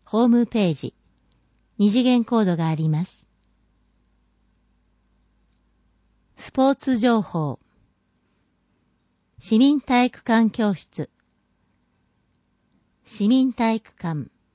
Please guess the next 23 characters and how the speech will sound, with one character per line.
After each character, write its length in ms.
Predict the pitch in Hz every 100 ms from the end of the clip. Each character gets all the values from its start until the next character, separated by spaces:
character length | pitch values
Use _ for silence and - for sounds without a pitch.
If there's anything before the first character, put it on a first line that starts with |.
| _ _ _
電 340 | 175 214 233 208
話、 240 | 180 190 _ _ _
七 300 | 185 208 262
八 420 | 262 269 - 208
一 260 | 180 - 190
の 200 | 165 -
八 460 | - 180 - 254 269
一 300 | - 196 175
一 280 | - 196 190
一。 360 | - - 139 _ _ _ _ _ _ _
フ 120 | -
ァ 20 | 220
ッ 40 |
ク 80 | -
ス、 260 | - 156 - _ _ _ -
七 320 | 185 233 254
八 400 | 262 - 214 185
一 260 | - 196
の 240 | 165 156 170 _ _ _
八 460 | 185 - - 262
一 260 | 269 190 165
一 240 | - 208
三。 340 | - 190 151